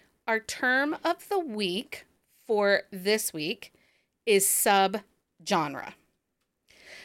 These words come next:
So a lot of times we intermix the word subgen-, genre and trope, but there's actually really clear differences between them.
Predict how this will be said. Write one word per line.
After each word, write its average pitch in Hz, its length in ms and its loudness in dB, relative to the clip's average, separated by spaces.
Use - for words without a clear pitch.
So 247 340 4
a 240 60 2
lot 233 300 2
of 330 100 -2
times 226 540 -2
we 240 540 -4
intermix 254 540 -2
the 220 100 -2
word 202 280 0
subgen-, 208 600 0
genre 190 360 0
and 180 220 -4
trope, - 480 -4
but 214 120 -6
there's 208 180 0
actually 247 340 2
really 240 380 -2
clear 196 680 0
differences 180 880 0
between 170 500 -6
them. 80 240 -14